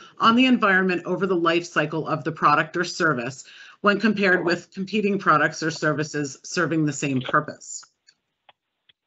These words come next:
When selecting green products, the Bureau of Procurement takes into consideration many factors, including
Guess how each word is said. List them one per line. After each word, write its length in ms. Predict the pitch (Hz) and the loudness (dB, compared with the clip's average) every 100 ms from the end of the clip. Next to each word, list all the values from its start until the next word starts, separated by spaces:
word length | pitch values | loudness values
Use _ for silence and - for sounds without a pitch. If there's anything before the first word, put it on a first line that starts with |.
| _ _ _ _ _ _ - - | _ _ _ _ _ _ -10 0
When 160 | 226 240 | 2 2
selecting 580 | 247 240 254 - 277 254 | 0 2 0 2 2 2
green 320 | 220 226 214 | 2 0 -2
products, 560 | 233 233 214 180 - | 2 4 4 2 -2
the 100 | - | -6
Bureau 360 | 175 185 208 214 | -6 0 0 2
of 120 | 214 | -2
Procurement 560 | - 185 - 220 208 139 | -6 -4 -2 0 -2 -2
takes 280 | 196 - 190 | -4 -4 -2
into 160 | 185 | -2
consideration 800 | 175 175 - 196 190 190 190 175 | -4 -12 -8 0 4 4 2 0
many 200 | 175 175 | 0 -2
factors, 600 | 170 190 202 - 170 160 | 2 2 2 0 -4 -4
including 720 | 165 160 190 185 170 156 156 | -4 -4 0 2 2 -2 -4